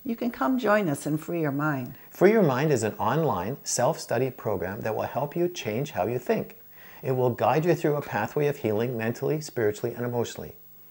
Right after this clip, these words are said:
Speaker 1: Through fifteen-minute videos, regular live group coaching calls,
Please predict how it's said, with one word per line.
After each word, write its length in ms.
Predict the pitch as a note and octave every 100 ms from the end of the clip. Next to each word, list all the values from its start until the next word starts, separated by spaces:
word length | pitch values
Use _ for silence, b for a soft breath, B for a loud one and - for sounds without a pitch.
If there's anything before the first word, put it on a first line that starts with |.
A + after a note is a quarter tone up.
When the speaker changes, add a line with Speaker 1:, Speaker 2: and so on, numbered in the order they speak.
| B B B B -
Speaker 1:
Through 160 | F3+
fifteen-minute 1000 | F3+ A3 A3 A3+ G#3+ G3 G3 F#3 F3+ F3
videos, 640 | E3+ G3 G3+ D#3 C#3+ E3 -
regular 640 | D#3 E3 F#3+ A3 G#3+ F#3
live 380 | D#3+ D#3 F3 G3
group 300 | F#3 F3+ F3+
coaching 400 | - F3+ F3+ F#3
calls, 560 | - D3 C3+ - D#3